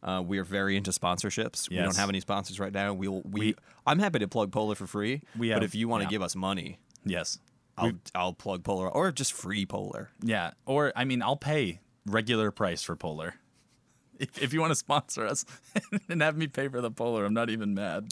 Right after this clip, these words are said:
Speaker 1: All right, tell me more about Ribbon Cutter.
Speaker 2: So Ribbon Cutter is this excellent album.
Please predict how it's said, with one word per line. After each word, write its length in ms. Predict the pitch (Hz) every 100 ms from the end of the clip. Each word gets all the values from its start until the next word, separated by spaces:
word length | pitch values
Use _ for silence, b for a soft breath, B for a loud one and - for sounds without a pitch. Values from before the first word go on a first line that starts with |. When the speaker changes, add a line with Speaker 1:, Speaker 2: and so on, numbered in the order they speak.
| -
Speaker 1:
All 80 |
right, 140 | 104 87
tell 120 | 120
me 100 | 139
more 160 | 143 113
about 160 | 101
Ribbon 240 | 87 90 92
Cutter. 260 | 92 95 - B
Speaker 2:
So 140 | 123
Ribbon 280 | 120 120 143
Cutter 380 | 139 131 135 127
is 180 | 110 104
this 260 | 92 90 - -
excellent 520 | 123 - - 117 104
album. 460 | 95 90 85 82